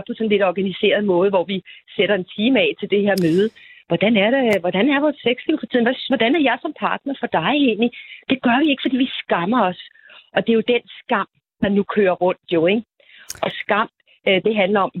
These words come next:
jeg er forkert, du er forkert. Øh, altså, det er så en, en modbydelig følelse, og det ligger der stadigvæk omkring seksualitet, og derfor kan vi dømme alle mulige folk, pege fingre og sige, "Du er også der, du." Men, men,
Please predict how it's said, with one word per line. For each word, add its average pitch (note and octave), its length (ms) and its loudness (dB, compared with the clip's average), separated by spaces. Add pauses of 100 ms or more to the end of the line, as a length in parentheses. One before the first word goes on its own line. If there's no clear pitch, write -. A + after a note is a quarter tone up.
jeg D#3 120 0 (100)
er E3+ 140 -4
forkert, E3+ 260 -2 (100)
du A3+ 160 2 (140)
er F3+ 80 2 (140)
forkert. - 480 0 (560)
Øh, F3 220 4 (100)
altså, - 200 -4
det A3+ 80 2
er - 80 -4 (100)
så B3+ 180 2
en, A3 180 0 (160)
en F#3 220 2
modbydelig A3+ 640 0
følelse, F3+ 460 0 (360)
og - 80 -6 (200)
det D4 180 4
ligger A3 180 0
der G#3+ 100 0
stadigvæk G3+ 280 -2
omkring G3 360 -2
seksualitet, F#3+ 600 -2
og F3+ 120 -4
derfor G#3+ 300 0
kan A3 100 -4
vi A3+ 80 -2 (120)
dømme G#3+ 320 2
alle G#3+ 220 2
mulige G#3 280 0 (760)
folk, G#3 220 0 (180)
pege F#3+ 480 2
fingre G#3+ 340 2
og F#3 100 -2
sige, - 180 -10 (120)
"Du A3+ 160 2
er F#3+ 100 2
også F3+ 200 -4
der, F3+ 200 0
du." G#3 80 -2 (560)
Men, F#3+ 300 2 (800)
men, F#3 380 2